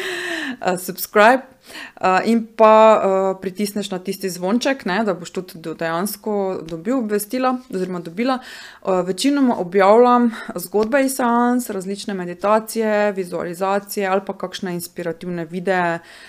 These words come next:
ali pa tudi na nek način, kako bi rekla, poučne oziroma informativne videe.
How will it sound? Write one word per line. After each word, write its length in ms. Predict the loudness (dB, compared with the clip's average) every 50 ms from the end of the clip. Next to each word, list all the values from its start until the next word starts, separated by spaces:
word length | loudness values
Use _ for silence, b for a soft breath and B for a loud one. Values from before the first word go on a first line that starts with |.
| B B B
ali 120 | -10 -8 -2
pa 220 | -2 -2 -2 -2 -4
tudi 180 | -8 -10 -10 -10 -16 _ _ _ _ -12
na 140 | -10 -6
nek 180 | -6 -6 -6 -6
način, 400 | -8 -8 -6 -4 -4 -4 -4 -6 -8 _ _ _
kako 160 | -16 -16 -8 -4
bi 80 | -2 -2
rekla, 280 | -2 -4 -4 -6 -8 -8 -10 _ _ _
poučne 580 | -4 -4 -2 0 -2 -2 -2 -4 -6 -6 -4 -4
oziroma 340 | -4 -4 -4 -4 -4 -4 -2 -2
informativne 760 | -4 -4 -2 -4 -6 -4 -6 -8 -10 -10 -10 -10 -10 -10 -12
videe. 340 | -12 -10 -8 -6 -8 -8